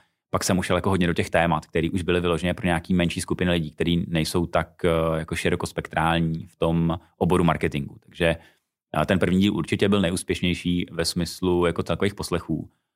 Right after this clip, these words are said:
ale vím, že doteďka hodně rezonuje třeba, a, jako podle zpětný vazby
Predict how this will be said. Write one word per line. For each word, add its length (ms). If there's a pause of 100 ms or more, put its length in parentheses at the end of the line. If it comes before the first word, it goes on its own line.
(240)
ale 520
vím, 280
že 80
doteďka 460
hodně 260
rezonuje 500
třeba, 720 (460)
a, 500
jako 160
podle 200
zpětný 300
vazby 360